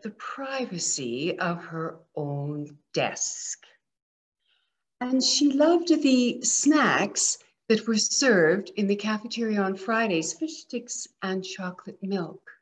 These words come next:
But most of all, she loved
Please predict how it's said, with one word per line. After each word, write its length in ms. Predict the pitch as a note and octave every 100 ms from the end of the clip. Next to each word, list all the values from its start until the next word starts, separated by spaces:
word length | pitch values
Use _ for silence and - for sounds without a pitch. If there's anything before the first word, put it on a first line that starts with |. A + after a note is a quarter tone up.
| _ _ _ _ _ _ - - _ -
But 140 | -
most 400 | F3 F3 F3 -
of 140 | F3+ D3+
all, 420 | B2+ A#2 B2+ - _ _ _
she 380 | - - A3+ G3+
loved 460 | F3 D#3 D3+ C#3+